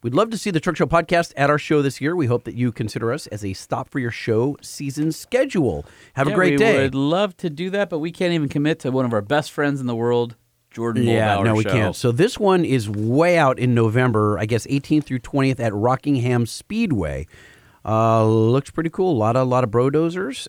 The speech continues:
Speaker 1: And, uh, huh, huh. No, no, we, we cannot commit because we so, um, we did Jordan dirty. So I just,
Speaker 2: Yeah,
Speaker 1: uh,
Speaker 2: we, we can't
Speaker 1: yeah.
Speaker 2: go to another show until we show up at one of his.
Speaker 1: Yes. Or we fly Jordan out here and then smother him with kisses.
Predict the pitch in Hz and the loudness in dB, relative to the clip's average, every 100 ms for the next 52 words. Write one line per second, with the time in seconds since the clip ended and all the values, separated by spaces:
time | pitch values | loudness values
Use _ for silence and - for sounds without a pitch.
0 | - 110 113 110 113 107 113 110 - 294 | -8 -2 -2 0 2 2 0 -4 -2 0
1 | 285 - _ 254 269 - - - 170 185 | 0 -4 _ -2 -2 -4 -20 -2 2 4
2 | 165 143 147 143 151 175 160 151 143 147 | 4 2 0 2 0 2 0 0 0 -2
3 | - 123 139 117 123 117 - 147 139 139 | -2 -4 -4 -2 -4 -6 -2 0 2 2
4 | 139 120 113 107 104 107 - _ - _ | 0 0 2 2 0 -6 -12 _ -20 _
5 | _ _ - 127 156 175 127 151 135 107 | _ _ -6 -2 0 0 2 2 2 2
6 | 110 85 71 _ _ _ - 95 90 87 | 0 0 -8 _ _ _ -6 -4 -4 -6
7 | 92 - - 85 123 147 156 156 143 180 | -10 -10 -8 -4 -2 -2 -2 -4 -2 -2
8 | 170 170 170 156 156 - 156 143 123 - | 0 0 2 0 -2 0 0 0 -2 -4
9 | 127 117 123 - 131 120 117 113 104 101 | -2 -4 -6 -4 0 0 0 -4 -8 -8
10 | 85 92 - _ _ _ 107 110 120 - | -10 -14 -16 _ _ _ -4 0 0 0
11 | - - _ 143 147 135 - 131 120 117 | -12 -18 _ 0 0 0 0 0 0 0
12 | 117 110 101 92 107 101 101 98 95 - | 0 2 0 -2 -4 -4 -4 -4 -6 -8
13 | - - - 139 127 120 113 98 - 85 | -20 -18 -6 0 2 2 0 -2 -6 -10
14 | - - | -10 -16